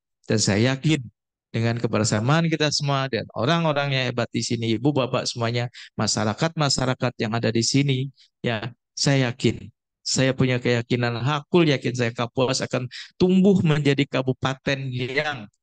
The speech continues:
besar nanti di Kalimantan Tengah. Ya. Dan saya juga sampaikan di tahun dua ribu dua puluh empat nanti ada banyak kegiatan kita yang kita laksanakan di Kabupaten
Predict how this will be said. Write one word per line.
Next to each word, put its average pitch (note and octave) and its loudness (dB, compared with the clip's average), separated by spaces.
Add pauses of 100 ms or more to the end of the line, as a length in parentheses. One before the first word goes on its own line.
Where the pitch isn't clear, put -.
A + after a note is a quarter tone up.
(260)
besar - 0
nanti A2+ 2
di A2+ 4 (720)
Kalimantan A2+ 0
Tengah. F#2 -2 (680)
Ya. A#2 0 (1000)
Dan A2 0 (480)
saya C#3+ 2
juga A#2+ 0
sampaikan C3 0
di G#2+ 2
tahun G#2 -4
dua A2 4
ribu G#2+ 2
dua G#2 2
puluh - -2
empat G2+ -2
nanti D#3 2 (320)
ada G#2+ -2
banyak G#2+ 0
kegiatan G#2+ 0
kita G#2+ 0
yang A#2 2
kita G#2+ 0
laksanakan G#2 0
di A2 0
Kabupaten G2 -2